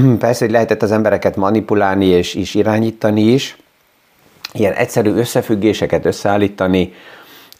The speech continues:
működik olyan rendszerekben,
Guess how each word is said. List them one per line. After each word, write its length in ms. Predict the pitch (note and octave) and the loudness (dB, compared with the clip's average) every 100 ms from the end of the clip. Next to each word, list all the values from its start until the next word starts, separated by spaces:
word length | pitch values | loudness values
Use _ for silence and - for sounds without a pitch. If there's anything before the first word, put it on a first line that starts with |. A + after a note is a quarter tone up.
| _ | _
működik 880 | G2+ B2 D3 B2+ F#2 G#2 G2+ - - _ _ _ _ | 2 4 2 0 2 2 0 -8 -20 _ _ _ _
olyan 400 | - C3 A#2 G#2 G2 | 0 2 2 0 -2
rendszerekben, 1120 | G2 G2 A#2 - A2+ A2 G#2 G#2+ G#2 A2+ | -2 0 0 0 0 0 0 0 0 0